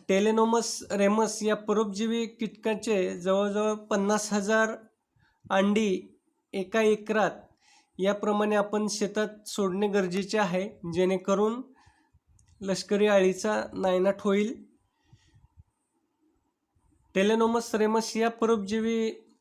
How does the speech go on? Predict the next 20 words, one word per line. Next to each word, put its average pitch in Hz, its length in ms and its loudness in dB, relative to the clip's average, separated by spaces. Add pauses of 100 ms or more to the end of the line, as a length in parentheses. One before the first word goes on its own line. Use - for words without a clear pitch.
(220)
कीटकांची 214 560 -2
अंडी 208 500 2
आपण 185 360 0
शेतात 202 320 -2
सोडल्यानंतर 214 960 0 (580)
चार 196 200 4 (120)
ते 220 40 -2
पाच 202 420 2
दिवस 214 600 -2 (380)
कुठल्याही 202 580 0
रासायनिक 208 520 0
कीटकांची 208 720 -2 (600)
फवारणी 208 600 4 (460)
करायची 196 420 2
नाहीये, 196 560 2 (320)
एवढी 190 360 2
काळजी 185 500 0
आपण 208 400 -2 (640)
घ्यावयाची 185 680 2
आहे. 190 320 2